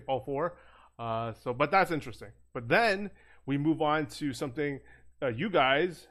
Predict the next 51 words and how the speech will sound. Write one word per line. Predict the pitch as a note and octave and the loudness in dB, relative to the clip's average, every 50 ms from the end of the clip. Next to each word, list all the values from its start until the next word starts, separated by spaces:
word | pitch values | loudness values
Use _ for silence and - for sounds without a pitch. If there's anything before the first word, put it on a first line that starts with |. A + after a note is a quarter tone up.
| - - | -14 -10
uh, | C3 A#2+ A#2+ A#2+ | -8 -6 -4 -6
especially | B2 A#2 - D#3 C3 - D#3+ | -6 -6 -4 -4 -4 -2 -2
in | C#3+ | -4
the | B2+ A#2+ | -4 -2
private | - D3 C3 C3 C3+ A#2+ | 0 0 0 0 -2 -4
chats, | - - D3 C3+ C3 C3+ - - | -4 -2 0 0 0 0 -2 -6
were | C3 A#2 | -6 -4
wondering | A#2+ C3 C3 C3 C3+ C3+ C#3 C#3+ | -2 -2 -2 -2 -4 -4 -4 -4
if | C3 B2 A#2+ - | -4 -6 -6 -8
the | B2+ | -10
face-to-face | - - C#3+ B2+ - - - D#3 D3 B2+ B2 | -6 -4 -4 -4 -4 -6 -6 -4 -4 -4 -6
games | A#2+ F3 F3 F3+ F#3 F#3 F#3 D3+ - - - - - - - - - | -4 -2 0 0 0 0 -2 -4 -6 -10 -16 -20 -20 -20 -20 -20 -20
series | - - - E3 E3 E3 E3 D#3 C3 B2 | -10 -4 0 2 4 4 4 4 2 0
will, | D3 D#3 D#3 D#3 D#3 D3 | -2 0 0 0 -2 -2
will | C#3 C#3+ D3 C#3+ | -2 -2 -2 -2
become, | B2 A#2 C3+ B2 - - D#3 D3+ D3 D3 C#3+ C#3+ C#3+ C#3+ C3+ - - - - - - - | -4 -8 -10 -10 -6 -2 0 0 0 0 0 -2 -4 -6 -10 -12 -16 -18 -16 -16 -12 -8
uh, | B2 B2 | -6 -6
we'll, | B2 B2+ B2+ B2 A#2 - - | -4 -4 -4 -6 -6 -6 -8
we'll | D#3 C3 A#2+ | -6 -6 -4
get | A#2+ D3+ C#3+ - | -2 -4 -4 -4
some | - C#3 - | -6 -8 -4
invites | - D3+ D3+ D3 B2+ D3 D3+ C#3 C#3+ D3 C#3+ - - - - - - _ _ - | 0 0 0 0 0 0 2 2 2 2 -2 -6 -10 -20 -20 -20 -20 _ _ -4
as | C#3 C3 - | -4 -4 -4
part | - - A3 G#3+ G#3+ | -2 -2 -2 -2 -2
of | F#3+ | -2
the | F3+ | -6
series. | - - E3 D#3+ D#3+ D#3 D3+ D3 C#3 C#3 | -6 -2 -2 0 0 0 0 -2 -2 -4
And | C3+ B2+ | -4 -4
I | B2 | -4
could | A#2+ - - | -4 -6 -8
say | - - E3 D3+ D3 D3 D3 | -8 -4 -2 0 0 0 0
that | B2+ B2+ B2+ B2+ B2+ B2+ A#2 - - - - - - | 0 0 0 2 2 0 -2 -4 -12 -20 -20 -14 -10
we'll | A#2+ A#2 | -8 -8
be | A#2 B2 | -6 -4
making | B2+ C#3 C3 C3 D3 C3 | -4 -4 -4 -4 -4 -6
a | |
post | A#2+ - C3+ B2+ B2 - - | -4 -4 -4 -4 -4 -6 -10
tomorrow, | - A2+ A2+ D3 G3 G#3 F#3 F#3+ G3 G3 F#3 - - | -12 -6 -2 0 2 4 4 2 2 0 -4 -4 -4
but | B2 A#2+ B2 B2+ - - - - - - - - - - | -2 -2 -2 -2 -4 -10 -16 -20 -20 -20 -20 -20 -20 -20
of | - - | -14 -8
course, | - C3+ B2 A#2+ | -6 -6 -4 -4
I | C#3+ B2+ | -2 -2
always | B2+ B2+ B2 B2+ A#2 | -2 0 -2 -2 -4
give | B2+ A#2+ A#2 | -6 -6 -4
the | A#2+ A#2 A#2 B2 - - | -4 -6 -6 -6 -10 -12
first | - D3 C3+ - - | -10 -10 -10 -8 -4
lowdown | B2+ B2 B2 B2 B2 A#2+ A2 | -4 -4 -2 -2 -4 -4 -4
here | A#2+ B2 A#2+ | -4 -4 -4
on | A#2 G#2+ G#2+ | -4 -6 -8
First | - A#2+ G#2+ - | -10 -12 -12 -8
Strike, | - D3+ D3+ C#3+ C#3 - - | -4 -2 0 0 -2 -4 -8